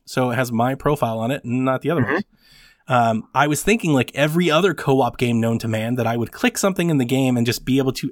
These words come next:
Speaker 1: add somebody, and we would customize the villager there, you know? Nope. You gotta have a profile,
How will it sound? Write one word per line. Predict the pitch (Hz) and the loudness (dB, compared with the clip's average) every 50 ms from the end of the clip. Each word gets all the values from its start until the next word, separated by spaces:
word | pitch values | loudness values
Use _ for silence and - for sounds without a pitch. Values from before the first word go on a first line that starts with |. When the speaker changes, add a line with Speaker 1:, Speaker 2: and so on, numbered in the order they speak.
| - | -4
Speaker 1:
add | - 104 117 117 110 - | -2 -2 -2 -2 -4 -6
somebody, | - 113 104 101 104 101 101 - - _ _ _ _ _ _ | -6 -6 -6 -6 -6 -8 -10 -14 -20 _ _ _ _ _ _
and | - 110 107 | -6 -4 -2
we | 107 117 113 | 0 0 0
would | 120 110 - | 0 -2 -2
customize | - 120 - - 127 117 117 117 120 117 - - _ _ _ _ _ _ _ _ _ _ _ | -4 -4 -4 -2 -2 -2 -2 -2 -4 -6 -6 -10 _ _ _ _ _ _ _ _ _ _ _
the | 135 139 | -2 0
villager | 131 139 139 147 165 160 160 185 | 2 2 2 2 2 2 2 4
there, | 190 214 269 254 104 - - _ _ _ _ _ _ _ _ _ | 4 4 2 0 -2 -8 -14 _ _ _ _ _ _ _ _ _
you | - 135 | -2 2
know? | 123 143 196 - - _ _ _ _ _ _ _ _ _ _ - | 2 2 2 0 -2 _ _ _ _ _ _ _ _ _ _ 2
Nope. | 135 170 214 214 - _ _ | 4 4 4 2 0 _ _
You | - 143 | 0 2
gotta | 175 185 208 | 4 6 6
have | 208 190 | 4 4
a | |
profile, | - - - 226 262 262 - 175 151 151 156 151 165 180 - | 2 2 2 2 2 2 4 4 4 6 4 4 2 -2 -6